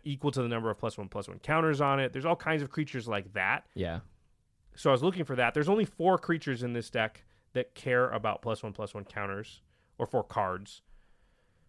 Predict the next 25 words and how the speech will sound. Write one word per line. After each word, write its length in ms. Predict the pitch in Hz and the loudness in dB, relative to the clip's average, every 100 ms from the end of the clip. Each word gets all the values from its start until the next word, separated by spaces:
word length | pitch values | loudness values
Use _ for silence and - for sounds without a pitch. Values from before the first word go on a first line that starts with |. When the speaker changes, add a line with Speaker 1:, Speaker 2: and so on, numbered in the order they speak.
| _ _ _ _ _ _ _ - | _ _ _ _ _ _ _ -4
Speaker 1:
Okay, 200 | 175 160 | 0 2
cards 340 | - 151 165 156 | 4 2 4 0
that 160 | 156 | -2
gi-, 140 | 147 147 | -2 0
ha-, 240 | 160 165 | 2 2
have 320 | 113 135 156 | 2 2 4
or 80 | 170 | 2
give 240 | 151 165 143 | 2 0 0
trample, 480 | - 208 220 123 | 2 2 4 0
because 340 | 117 131 165 143 | 0 4 4 4
if 140 | - | 0
I'm 160 | 214 233 | 2 4
making, 340 | 214 214 170 - _ - - | 2 2 -2 -4 _ -20 -10
if 60 | 104 | -2
Speaker 2:
Big 200 | 101 95 | -2 0
guys. 440 | 110 110 98 98 | 0 0 -2 -2
Speaker 1:
Yeah, 200 | 185 220 | 4 6
if 80 | 170 | 6
I'm 220 | 196 190 - | 2 0 -4
using 320 | 175 196 190 | 0 2 4
Azuri 560 | 160 127 170 160 131 131 | 2 2 4 4 2 0
and 100 | 127 | 0
I'm 140 | 123 113 - | -2 -2 0
putting, 300 | 175 151 143 | 2 2 2
like, 180 | 120 | -2